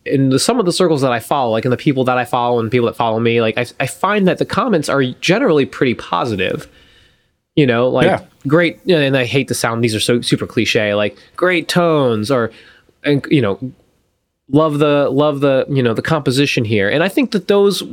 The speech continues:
Speaker 1: you know, on their face, they can be, like, they're cliche, but the, what, the positivity in that, I think it helps fuel something great. You know, I think
Speaker 2: Sure.
Speaker 1: almost like if you were, if you were talking to a younger version of yourself, you know, what would be the fastest way to get you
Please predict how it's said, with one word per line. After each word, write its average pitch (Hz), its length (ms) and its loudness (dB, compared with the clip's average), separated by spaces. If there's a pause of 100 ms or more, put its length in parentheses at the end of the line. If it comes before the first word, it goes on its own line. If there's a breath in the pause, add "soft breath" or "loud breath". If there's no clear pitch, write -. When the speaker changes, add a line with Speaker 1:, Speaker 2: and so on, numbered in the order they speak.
(200)
Speaker 1:
you 196 100 0
know, 160 100 2
on 160 120 -2
their 156 140 0
face, 160 240 -2
they 156 80 2
can 143 180 0
be, 131 220 2
like, 117 180 -2
they're 131 120 0
cliche, 139 440 2
but 120 240 -4 (560 soft breath)
the, 131 180 0
what, 151 380 0
the 139 140 -2
positivity 175 760 0
in 156 260 0
that, 101 280 -2 (920)
I 175 40 0
think 180 180 0
it 165 60 0
helps - 240 -2
fuel 170 260 2
something 160 320 -2
great. 143 400 -4
You 131 100 0
know, 123 160 0
I - 120 -4
think 147 240 0
Speaker 2:
Sure. 170 100 2
Speaker 1:
almost 165 340 0
like 139 200 0
if 120 120 -6
you 170 120 2
were, 147 260 2 (320 loud breath)
if - 160 -2
you 220 100 4
were 226 120 2
talking 185 440 -2
to 170 200 4
a - 20 4
younger 139 380 2
version 127 360 0
of 113 140 -2
yourself, 110 640 -2 (520 soft breath)
you 139 120 0
know, 107 320 2 (460)
what 143 240 2
would 180 100 4
be 175 80 2
the 156 100 2
fastest 143 520 -4
way 143 100 4
to 131 80 0
get 131 300 -2
you 120 160 0